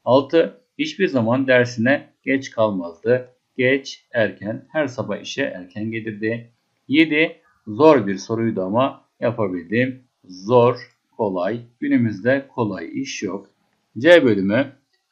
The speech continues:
azalma kelimesinin etkisini yitirmek, hafiflemek anlamında kullanıldığı cümlenin başındaki kutucu işaretleyelim.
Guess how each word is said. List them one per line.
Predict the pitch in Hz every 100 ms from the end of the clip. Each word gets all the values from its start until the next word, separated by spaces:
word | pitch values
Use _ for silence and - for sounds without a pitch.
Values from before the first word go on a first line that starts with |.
| _ -
azalma | 107 120 151 214 220
kelimesinin | 175 160 139 139 156
etkisini | 139 131 131 127 151
yitirmek, | 135 - 98 101 135 - _
hafiflemek | - 127 123 - 139 143 135
anlamında | 95 92 87 90 95
kullanıldığı | - 120 98 90 90
cümlenin | 92 113 95 92
başındaki | 120 123 95 95
kutucu | 135 131 135
işaretleyelim. | 123 120 101 - 92 180